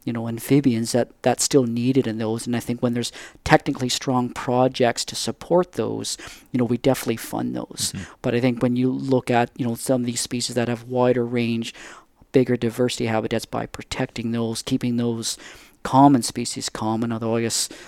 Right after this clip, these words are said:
Speaker 1: you would say some of those common species aren't so common anymore, but keeping those common species common that we, you typically would regard here in B C, that meets the need of so many other species there. So I think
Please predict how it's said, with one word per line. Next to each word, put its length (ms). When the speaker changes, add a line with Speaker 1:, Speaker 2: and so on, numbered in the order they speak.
Speaker 1:
you 80
would 80
say 180
some 200
of 40
those 140
common 300
species 280
aren't 220
so 220
common 380
anymore, 480
but 220
keeping 260
those 180
common 460
species 500
common 440
that 220
we, 180
you 220
typically 520
would 220
regard 440
here 200
in 100
B 180
C, 460
that 360
meets 320
the 80
need 200
of 100
so 220
many 260
other 200
species 560
there. 260
So 160
I 20
think 260